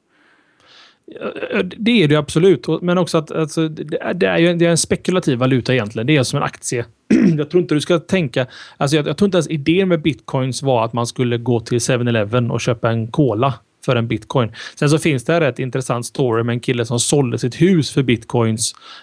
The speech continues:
eh, och någon som köpte en pizza. Och det var någon som räknade om det. Han kanske hade gett tio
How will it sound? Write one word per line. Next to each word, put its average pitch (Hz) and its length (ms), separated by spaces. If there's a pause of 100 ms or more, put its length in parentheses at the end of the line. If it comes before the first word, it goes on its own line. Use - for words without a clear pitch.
eh, 131 220
och 135 240
någon 120 200
som 120 120
köpte 127 280
en 117 80
pizza. 147 480
Och - 400
det - 20
var 147 60
någon 143 80
som 131 140
räknade 131 340
om 170 120
det. 143 80
Han 113 180
kanske 127 220
hade 120 60
gett 135 300
tio 117 540